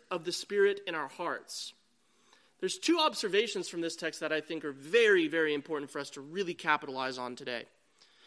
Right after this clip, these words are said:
The first is that God seals us to himself. And this word, earnest, God has given us an, an earnest, or the earnest of the Spirit in our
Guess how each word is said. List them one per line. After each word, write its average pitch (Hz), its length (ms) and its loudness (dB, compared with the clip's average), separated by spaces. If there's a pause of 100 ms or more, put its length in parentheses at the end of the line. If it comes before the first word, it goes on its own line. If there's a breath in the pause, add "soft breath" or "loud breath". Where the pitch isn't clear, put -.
(240 soft breath)
The 185 60 -6
first 277 380 0
is 196 120 0
that 165 200 4
God 202 300 4
seals 190 500 2 (240 soft breath)
us - 320 0 (200)
to 170 160 -2
himself. 156 840 -6 (1600)
And 175 120 0
this 190 140 4
word, 202 500 6
earnest, 196 480 0
God 202 200 2
has 196 100 4
given 196 240 2
us 190 200 -2 (100)
an, 160 120 -6 (140)
an 160 180 -6 (100)
earnest, 175 460 -4
or 131 80 -10
the 185 260 -6
earnest 143 320 -6
of 139 60 -20
the 147 80 -10
Spirit 156 400 -6
in 143 60 -8
our 127 120 -10